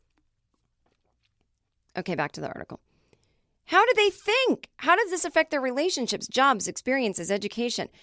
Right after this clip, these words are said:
How has this not been mentioned to me before? All of these questions started flooding my mind. Can these people without the internal monologue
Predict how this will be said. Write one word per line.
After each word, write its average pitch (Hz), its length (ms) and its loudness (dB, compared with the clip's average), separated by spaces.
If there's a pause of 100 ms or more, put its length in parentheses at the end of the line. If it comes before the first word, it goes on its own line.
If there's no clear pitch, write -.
(140)
How 311 240 4
has 339 180 2
this 302 200 0
not 285 240 4
been 269 200 0
mentioned 254 400 -2
to 247 120 -4
me 233 200 -2
before? 208 480 -4 (340)
All 254 320 6
of 240 80 0
these 247 160 -2
questions 185 440 -2
started 180 240 0
flooding 190 280 2
my 175 120 0
mind. 175 360 -4
Can 190 160 -2
these 220 160 -2
people 254 400 0
without 214 460 4
the 247 140 0
internal 180 360 -2
monologue 165 520 0